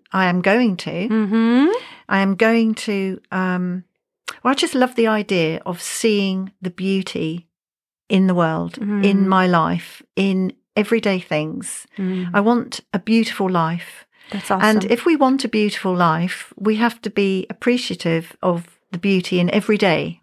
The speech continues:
Speaker 2: Mm-hmm.
Speaker 1: So that's one of the things I'm going to be more focused on this year.
Speaker 2: That's
Speaker 1: And seeing the,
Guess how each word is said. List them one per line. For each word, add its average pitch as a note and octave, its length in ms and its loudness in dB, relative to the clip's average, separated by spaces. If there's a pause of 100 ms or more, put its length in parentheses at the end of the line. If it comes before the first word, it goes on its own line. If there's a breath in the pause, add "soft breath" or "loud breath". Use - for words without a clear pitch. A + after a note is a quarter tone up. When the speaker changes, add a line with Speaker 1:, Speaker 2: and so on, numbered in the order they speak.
Speaker 2:
Mm-hmm. G3+ 520 -2 (400 loud breath)
Speaker 1:
So F3+ 360 2
that's - 300 -2
one F#3 140 2
of F3+ 60 0
the F3 160 -2
things F3 280 -2
I'm F3+ 160 2
going F3 220 -2
to - 100 -14
be F3 160 -4
more F3 180 0
focused A3 500 -2
on D#3+ 140 -4
this E3+ 240 -6
year. E3+ 320 -6 (400)
Speaker 2:
That's A3 180 0
Speaker 1:
And A3 100 -8
seeing D#4 340 2
the, C4+ 100 0